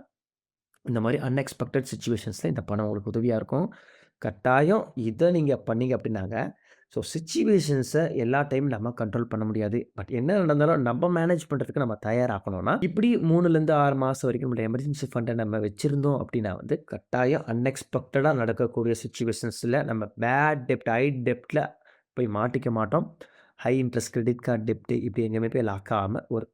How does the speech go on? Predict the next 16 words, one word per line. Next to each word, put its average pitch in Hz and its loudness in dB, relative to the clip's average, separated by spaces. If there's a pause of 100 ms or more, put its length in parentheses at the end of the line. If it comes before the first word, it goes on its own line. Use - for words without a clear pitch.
(100)
கான்ஃபிடன்ஸா, 131 0
ஒரு 117 -2
ஸ்ட்ரெஸ் - -4
ஃப்ரீயா 147 2
சிட்யுவேஷன் 123 -2
நம்ம 107 -4
ஹேண்டில் 110 -4
பண்ணுவோம். 110 -2 (560)
And 107 -4
இன்னொரு 151 2
பதிவுல 139 2
நான் 117 2
உங்களை 110 -2
பார்க்குறேன் 101 -4
மக்களே. 107 -4 (120)
நன்றிகள். 135 2